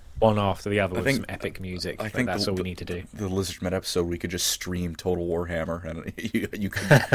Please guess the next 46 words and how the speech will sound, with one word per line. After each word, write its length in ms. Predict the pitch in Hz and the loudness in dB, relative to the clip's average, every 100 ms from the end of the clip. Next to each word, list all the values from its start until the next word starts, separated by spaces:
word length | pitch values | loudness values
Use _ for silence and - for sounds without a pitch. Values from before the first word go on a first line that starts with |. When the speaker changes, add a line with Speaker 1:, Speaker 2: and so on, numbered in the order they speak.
| 107 - | 4 4
Speaker 1:
<laughs> 60 | |
Speaker 2:
you 80 | 127 | 4
could 300 | 123 98 - | 4 4 4
watch 340 | 95 95 - | 8 8 6
and 160 | 95 90 | 0 0
chime 240 | - 95 | 4 4
in, 80 | 95 | 4
like, 140 | 92 123 | 2 2
"What 160 | 139 | 2
the 80 | 135 | 2
hell 240 | 139 127 | 2 2
is 100 | 117 117 | 2 4
that? 280 | 113 85 | 4 4
What's 160 | 98 - | -2 -4
its 120 | 87 | -4
backstory?" 680 | - 92 95 - 82 80 80 - - - | 0 0 0 -4 -2 0 -2 -6 -20 -6
And 160 | 92 92 | -2 2
then 100 | 92 | 4
I'll 100 | 92 | 4
give 140 | 92 90 | 2 0
you 60 | |
the 120 | 98 | 0
Speaker 1:
Mm. 40 | 85 | -2
Speaker 2:
thirty 300 | - 120 101 | 4 4 4
seconds 440 | - 110 - 90 | 4 4 4 2
of 100 | 98 | 0
lore 220 | 95 92 90 | 2 2 2
that 120 | 85 | -2
it 120 | 87 | -2
has 260 | - 98 90 | 0 2 0
and 200 | 78 - | -4 -6
move 160 | - | -4
on. 300 | - - - - - - - - - - | -4 -6 -8 -12 -18 -20 -20 -20 -12 -2
Speaker 1:
Brilliant. 360 | 95 85 82 - - - - - - - - - - - | 0 0 -4 -8 -18 -20 -20 -20 -20 -20 -20 -20 -20 -14
Speaker 2:
Ugh, 260 | 110 117 87 - - | -8 -6 -6 -10 -14
but, 180 | 98 117 | -10 -6
uh, 40 | |
yeah, 240 | 117 175 196 - | -4 -4 -6 -6
that 160 | 90 | -4
was, 180 | 101 98 | -4 -2
uh, 180 | 110 113 - | -2 -4 -4
that 180 | 95 | -4
was 140 | 147 147 | -4 -4
the 80 | - | -2
dwarfs, 340 | 143 170 - | 0 0 0
everyone. 440 | 85 90 90 127 | -2 -2 -4 -6